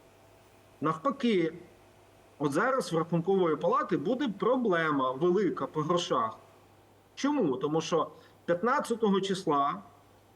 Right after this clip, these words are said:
сім членів Рахункової палати, в них закінчуються їхні повноваження, і вони стають нелегітимними. Відповідно, після того, як Верховна Рада їх звільнить,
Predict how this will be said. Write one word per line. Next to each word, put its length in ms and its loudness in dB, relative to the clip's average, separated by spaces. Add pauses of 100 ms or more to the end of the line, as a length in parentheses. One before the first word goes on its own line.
(440)
сім 420 -4
членів 440 0
Рахункової 640 0
палати, 460 -2
в 60 -2
них 180 0
закінчуються 760 0
їхні 460 0
повноваження, 840 0 (100)
і 60 -2
вони 220 2
стають 400 0
нелегітимними. 920 0 (1120)
Відповідно, 800 0 (200)
після 280 0
того, 320 2
як 280 0
Верховна 420 2
Рада 300 0
їх 220 -2
звільнить, 600 -2